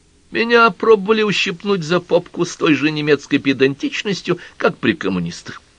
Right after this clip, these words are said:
потому что Герштет стоял у дороги из Ростка в Шверин испокон века и независимо от войны или мира. "Вот здесь сидел Гитлер, а здесь генерал Жуков", — рассказывал хозяин. За столиком фюрера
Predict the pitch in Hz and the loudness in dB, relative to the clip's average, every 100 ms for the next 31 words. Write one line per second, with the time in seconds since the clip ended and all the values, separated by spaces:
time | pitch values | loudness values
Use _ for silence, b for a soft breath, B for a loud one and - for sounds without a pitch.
0 | _ _ 104 101 98 113 107 - - 131 | _ _ -10 -8 0 2 2 -2 -2 0
1 | 117 - - 107 95 B B B 113 117 | 0 -2 0 4 2 B B B -2 2
2 | 117 120 120 98 104 B B 110 110 104 | 4 6 4 2 0 B B 0 2 4
3 | 117 98 - - 95 - - 101 98 123 | 4 2 -4 -2 -2 0 2 4 4 2
4 | 156 - b b b 87 - 85 87 85 | -4 -12 b b b -10 -8 -4 -2 -2
5 | 82 87 87 202 185 B - 107 92 90 | 0 0 0 -2 -6 B -8 -6 -2 0
6 | 92 - - - 104 95 95 107 117 90 | 0 -2 -6 -2 0 2 0 -4 -6 -4
7 | 87 - _ _ _ _ - 160 - - | -6 -8 _ _ _ _ -2 0 0 -6
8 | b b b b - 90 98 175 175 139 | b b b b -16 -4 2 2 2 -2
9 | 110 127 151 98 123 123 - 131 117 B | 2 4 4 2 0 0 0 -2 -2 B
10 | B B 92 87 76 120 139 - 110 101 | B B -2 0 2 2 2 -6 -6 0
11 | 98 123 110 87 98 90 - 92 - b | 2 2 2 0 -2 -2 -4 -6 -8 b
12 | b - - - 92 92 87 90 95 90 | b -12 -10 -6 -4 -4 -4 -6 -8 -8
13 | 101 98 _ _ _ _ _ _ _ _ | -10 -14 _ _ _ _ _ _ _ _
14 | 82 107 113 - 135 131 127 131 120 - | 0 4 4 2 2 4 2 0 -2 -4
15 | 123 135 127 110 | 0 4 6 4